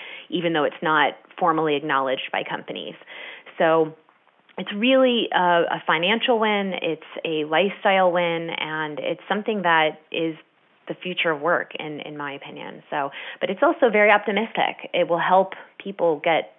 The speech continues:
you know, ideally save time on their commute, be more productive in working where and when and how they feel the most efficient and can get the most done. And yeah, so it's really an optimistic time with,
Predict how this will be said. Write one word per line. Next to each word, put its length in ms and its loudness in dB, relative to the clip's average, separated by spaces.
you 80 -12
know, 260 -6
ideally 380 -4
save 240 2
time 200 -4
on 80 -2
their 100 0
commute, 500 -4
be 140 -2
more 160 2
productive 480 -2
in 80 -2
working 340 -4
where 280 -2
and 200 -8
when 280 -4
and 120 -10
how 300 -2
they 320 -2
feel 200 4
the 80 0
most 260 -2
efficient 560 -6
and 160 -12
can 80 -10
get 160 -8
the 60 -8
most 260 -10
done. 320 -10
And 180 -10
yeah, 280 -10
so 260 4
it's 200 2
really 280 6
an 80 4
optimistic 680 2
time 300 2
with, 160 -2